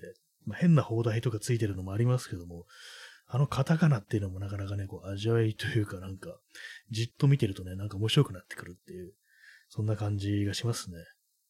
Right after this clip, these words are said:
なんだろう、フランク・ザッパのWe are only in it for the moneyとかね、フルでなんかこう、カタカナで書いてあるとちょっとウケるんですよね、なんか。カタカナかいみたいな感じで。結構まあ映画の邦題とかでも、ほんと、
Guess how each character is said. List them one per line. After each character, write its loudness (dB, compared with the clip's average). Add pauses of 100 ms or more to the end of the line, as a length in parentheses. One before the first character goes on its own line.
(380)
な -14
ん -20
だ -20
ろ -16
う、 -20
フ -6
ラ 4
ン 4
ク・ 2
ザ 6
ッ 6
パ -10
の -12 (240)
We 2
are 0
only 2
in 2
it -2 (680)
for 6
the 0
money 0 (100)
と -14
か -18
ね、 -20 (540)
フ 6
ル 8
で 0
な -6
ん -4
か -6
こ -10
う、 -14
カ -8
タ 2
カ 6
ナ 0
で -12
書 -4
い -2
て -10
あ -10
る -10
と -18
ち -2
ょ 2
っ -10
と -8
ウ -4
ケ 4
る 2
ん -8
で -18
す -14
よ -12
ね、 -10
な -10
ん -12
か。 -16 (640)
カ -6
タ 0
カ 6
ナ 8
か -6
い -6
み -8
た -8
い -12
な -14
感 -12
じ -12
で。 -12 (1300)
結 0
構 -6
ま -2
あ 0
映 8
画 8
の 8
邦 8
題 8
と 6
か 4
で -2
も、 -8
ほ -8
ん -8
と、 -8